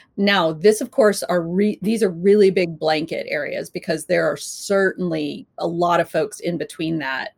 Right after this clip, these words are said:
I think I'm, I probably am kind of in between that. And they're making this younger audience is often women, often designers, often kind of D I Y ers, I would say. And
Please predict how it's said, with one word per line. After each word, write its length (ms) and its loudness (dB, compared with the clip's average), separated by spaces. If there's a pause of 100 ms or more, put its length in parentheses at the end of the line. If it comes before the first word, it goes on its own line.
(480)
I 60 -4
think 200 4
I'm, 340 6
I 160 4 (160)
probably 320 0
am 100 -4
kind 220 -4
of 120 -6
in 120 -6
between 380 -8
that. 320 -8 (580)
And 160 2
they're 120 4
making 380 2
this 220 -2
younger 640 2
audience 420 -4
is 120 -8
often 800 -8
women, 760 0
often 800 -2
designers, 840 4 (480)
often 840 0 (360)
kind 220 0
of 340 0 (120)
D 180 6
I 160 4
Y 380 4
ers, 440 2
I 100 0
would 180 0
say. 400 2 (340)
And 440 0